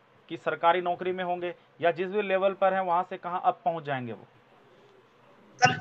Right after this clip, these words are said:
Speaker 2: एक साथ, एक चीज़ हमारे साथ वाईफाई study के साथ बहुत time से रही है और इसको बच्चे भी appreciate करते हैं। हम सिर्फ यहाँ पे आपको पढ़ाते नहीं हैं, ठीक है? हम ऐसा नहीं कराते कि आप पढ़ो और जाओ, हम यहाँ पे आपको ना values भी सिखाते हैं कि चीज़ों की values क्या होती है Life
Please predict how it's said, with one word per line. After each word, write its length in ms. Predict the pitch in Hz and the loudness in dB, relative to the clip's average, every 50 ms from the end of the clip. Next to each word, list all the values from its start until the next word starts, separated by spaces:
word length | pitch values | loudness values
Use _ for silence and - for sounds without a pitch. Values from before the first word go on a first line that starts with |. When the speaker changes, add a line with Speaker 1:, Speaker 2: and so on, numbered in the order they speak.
| - - | -2 0
Speaker 2:
एक 140 | - - - | 2 2 6
साथ, 300 | - 240 240 247 247 - | 12 12 12 12 12 8
एक 120 | 226 220 - | 6 8 10
चीज़ 160 | 247 226 226 | 10 10 12
हमारे 200 | 208 190 185 185 | 12 12 12 12
साथ 360 | 185 208 208 208 208 - - 185 | 12 12 12 12 12 4 10 12
वाईफाई 300 | 175 175 180 - 214 208 | 12 12 12 12 10 10
study 220 | 208 208 196 202 | 10 10 10 10
के 60 | 208 | 12
साथ 140 | 202 208 208 | 12 12 12
बहुत 280 | 202 185 180 175 170 - | 12 10 8 8 10 10
time 160 | 175 170 170 180 | 8 10 10 8
से 100 | 175 202 | 10 10
रही 180 | 185 170 151 151 | 10 12 10 10
है 60 | 170 | 8
और 100 | 196 208 208 | 8 8 6
इसको 200 | 208 - 220 190 | 6 2 8 8
बच्चे 260 | 180 175 - - 214 | 8 8 10 8 10
भी 100 | 202 - | 12 12
appreciate 440 | 170 - - 196 - - 185 - 165 | 10 10 8 6 8 8 8 10 8
करते 260 | 160 151 - - - 185 | 8 8 6 6 6 6
हैं। 180 | 226 254 - - - - - - - - - 202 | 6 4 4 -2 -8 -8 -8 -8 -8 4 8 12
हम 120 | 214 220 | 12 12
सिर्फ 200 | 214 262 254 247 | 12 12 12 12
यहाँ 140 | 240 226 233 | 12 12 12
पे 100 | 262 254 | 12 12
आपको 200 | 240 - 151 262 | 12 10 8 10
पढ़ाते 340 | 254 202 170 160 - 208 208 | 10 12 12 12 12 12 10
नहीं 180 | 202 180 165 | 10 10 8
हैं, 100 | 151 - - - - - - - - - - | 6 4 -2 -6 -10 -12 -12 -18 -20 0 6
ठीक 100 | - 196 | 12 12
है? 60 | 220 214 | 12 12
हम 180 | 185 190 202 214 | 12 12 12 12
ऐसा 160 | 202 202 226 | 12 12 12
नहीं 120 | 226 226 226 | 12 12 12
कराते 280 | 214 214 208 214 226 | 12 12 12 12 12
कि 120 | 214 233 220 | 12 12 12
आप 160 | 214 214 - - | 12 12 10 10
पढ़ो 260 | 180 175 196 208 214 208 | 10 12 12 12 12 12
और 160 | 208 208 202 | 12 12 12
जाओ, 340 | - 160 151 143 139 143 - - - - - - - | 12 10 10 8 6 4 0 -4 -8 -14 -10 6 12
हम 140 | 202 226 226 | 12 12 12
यहाँ 160 | 226 226 226 | 12 12 12
पे 140 | 233 262 262 | 12 12 12
आपको 200 | 262 262 - 277 | 12 10 10 8
ना 80 | 311 302 | 10 12
values 380 | 240 185 175 180 208 226 208 214 | 12 12 12 12 12 12 12 12
भी 100 | 240 220 | 12 12
सिखाते 380 | 226 208 190 170 175 - 202 | 10 10 12 10 10 8 8
हैं 80 | 202 214 | 6 6
कि 60 | 208 | 8
चीज़ों 200 | - 220 202 214 214 | 10 12 12 12 12
की 60 | 240 | 12
values 360 | 214 190 175 180 202 208 214 - | 10 10 10 10 8 6 8 10
क्या 100 | 208 180 | 10 10
होती 180 | 160 160 190 | 10 10 10
है 60 | 196 190 | 10 12
Life 280 | 180 185 202 196 - | 12 12 12 10 8